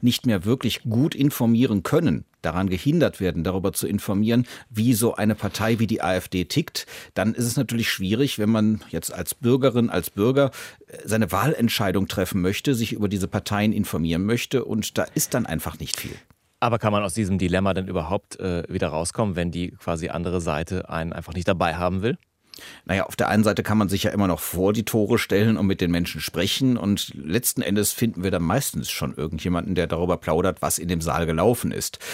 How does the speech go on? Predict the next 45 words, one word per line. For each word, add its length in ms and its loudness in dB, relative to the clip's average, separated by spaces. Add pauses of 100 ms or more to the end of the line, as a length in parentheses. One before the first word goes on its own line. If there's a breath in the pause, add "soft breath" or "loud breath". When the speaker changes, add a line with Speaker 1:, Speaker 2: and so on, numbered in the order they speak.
(200 loud breath)
Speaker 1:
Das 160 2
ist 300 0
nur 100 6
nicht 240 2
die 60 4
beste 380 2
aller 180 0
Situationen 840 0
und 440 -2
deswegen, 600 2
äh, 80 -4 (280)
fordere 420 4
ich 160 -2
auch 140 0
an 80 0
dieser 300 4
Stelle 260 4
nochmal 360 4
auf, 300 2 (280 loud breath)
jeder, 380 6
der 180 4
sich 240 0
als 220 0
demokratisch 680 0
geriert, 580 2
und 300 -2
da 60 0
legt 380 0
die 120 4
A 140 2
F 140 -2
D 180 2
in 80 0
anderen 280 2
Stellungnahmen 720 2
ja 120 6
immer 180 4
wieder 180 4
Wert 240 4
drauf, 260 -2
dass 200 -2
sie 80 -2
besonders 380 0
demokratisch 640 -2
sei, 320 2